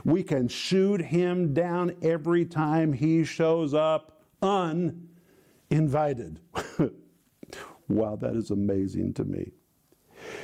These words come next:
We have a faith, a victory,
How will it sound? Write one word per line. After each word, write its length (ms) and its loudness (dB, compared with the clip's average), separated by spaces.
We 240 2
have 240 -2
a 60 -6
faith, 580 -4
a 120 0
victory, 560 -2